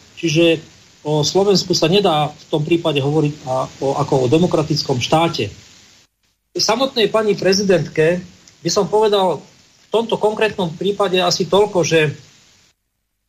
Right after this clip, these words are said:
je to teda, ako som povedal, najvyšší ústavný činiteľ. E, prezident alebo prezidentka vždycky vo volebnej kampani má svojich poradcov. Svojich poradcov má aj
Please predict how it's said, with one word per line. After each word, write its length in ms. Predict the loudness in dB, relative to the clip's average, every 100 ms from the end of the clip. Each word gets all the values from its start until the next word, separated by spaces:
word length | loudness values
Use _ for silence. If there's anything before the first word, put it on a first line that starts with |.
| _ _ _ _ _ _ _ _
je 220 | -4 -2 0
to 80 |
teda, 400 | 0 0 0 -2
ako 160 | -6 -6
som 160 | -6 -4
povedal, 320 | 0 2 2
najvyšší 400 | 0 0 -2 -2
ústavný 400 | -2 0 0 -2
činiteľ. 560 | -2 -2 0 0 0
E, 20 | -2 -12 -20 -20 -8 -2 2 2 2 -2 -6 -14 -20 -20 -20 -20 _ _
prezident 640 | 2 2 2 2 2 2
alebo 240 | 0 -2 -2
prezidentka 800 | -2 0 0 2 0 0 0 0
vždycky 560 | 0 -2 -2 -2 -2
vo 160 | 2 2
volebnej 560 | 2 2 0 -2 -4 -2
kampani 480 | -2 0 -2 -2
má 240 | -2 0 0
svojich 400 | -2 0 0 0 0
poradcov. 560 | 0 0 -2 -4 -4
Svojich 400 | -2 2 2 0
poradcov 640 | -2 0 0 0 2 2 0
má 320 | -2 -2 -4
aj 320 | -4 -2 -2